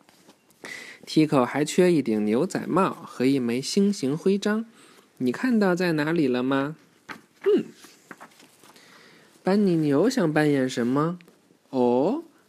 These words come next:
他竟然想扮演一块披萨饼！这个想法太搞笑了。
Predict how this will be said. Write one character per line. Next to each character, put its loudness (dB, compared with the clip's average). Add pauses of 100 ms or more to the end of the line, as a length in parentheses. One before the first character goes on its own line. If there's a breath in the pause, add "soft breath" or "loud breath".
他 -2
竟 2
然 4
想 -2
扮 2
演 2
一 2
块 -2 (200)
披 2 (140)
萨 0
饼！ 2 (1040 loud breath)
这 4
个 4
想 0
法 -6
太 0
搞 2
笑 0
了。 -8